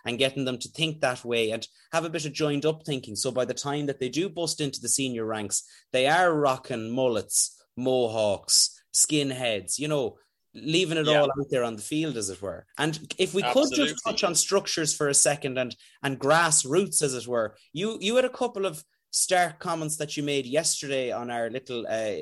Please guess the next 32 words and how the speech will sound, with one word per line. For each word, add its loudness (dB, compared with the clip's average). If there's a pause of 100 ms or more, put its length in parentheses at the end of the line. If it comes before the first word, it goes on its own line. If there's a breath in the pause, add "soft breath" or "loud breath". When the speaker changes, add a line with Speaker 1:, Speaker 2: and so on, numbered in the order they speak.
(160)
Speaker 1:
informal 0
chin -2
wag, 2
off 2
the -4
record, -2
as -8
it -8
were. 0
And -2
I -2
hope -2
you -4
don't -4
mind -2
me -2
bringing -4
these -6
up -8 (320 soft breath)
on 4
the 2
record, 0 (280 loud breath)
but 0
you 0
said 6
some 0
very 2
harsh 2
Speaker 2:
Of -
course 2
not. 4
Speaker 1:
comments -2